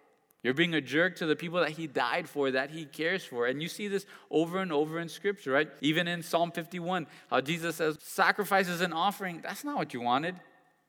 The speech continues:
But a broken and contrite heart, Lord, that you're not gonna despise." So we have to be careful. Sometimes we hide behind our service, or we hide behind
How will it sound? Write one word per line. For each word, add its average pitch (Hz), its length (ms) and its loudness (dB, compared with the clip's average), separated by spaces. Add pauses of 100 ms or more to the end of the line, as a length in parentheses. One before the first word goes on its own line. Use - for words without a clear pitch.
(120)
But 131 160 6
a 127 60 6
broken 170 460 4
and 160 140 -6
contrite 170 380 0
heart, 156 180 2
Lord, 139 220 0 (160)
that - 300 -16
you're 131 120 -6
not 143 200 -2
gonna 127 180 -6
despise." 123 600 -10 (440)
So 143 140 2
we 160 200 2
have 185 200 4
to 175 80 -2
be 160 120 0
careful. 165 320 -2
Sometimes 160 360 -2
we 151 140 0
hide 156 300 -2
behind 147 320 0
our 113 100 0
service, 160 640 -4 (360)
or 123 80 2
we 131 120 4
hide 139 260 4
behind 139 440 -2